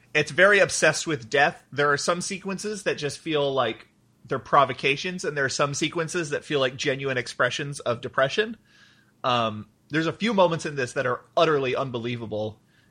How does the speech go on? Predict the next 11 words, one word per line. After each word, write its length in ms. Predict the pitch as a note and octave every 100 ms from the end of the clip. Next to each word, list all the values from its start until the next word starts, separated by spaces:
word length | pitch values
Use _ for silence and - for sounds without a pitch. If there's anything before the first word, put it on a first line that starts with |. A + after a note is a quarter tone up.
| _
And, 180 | B2+ C#3+
I 40 | F#3+
mean, 200 | F#3 E3
like 180 | G3
any 180 | D3 E3
anthology 380 | D3+ D#3+ D3 C3+
film, 240 | C3+ B2+
there's 160 | A#2+ A#2+
also 400 | A#2+ B2+ B2+ A#2+
segments 460 | - C3+ A#2+ A2+ -
that 180 | A2+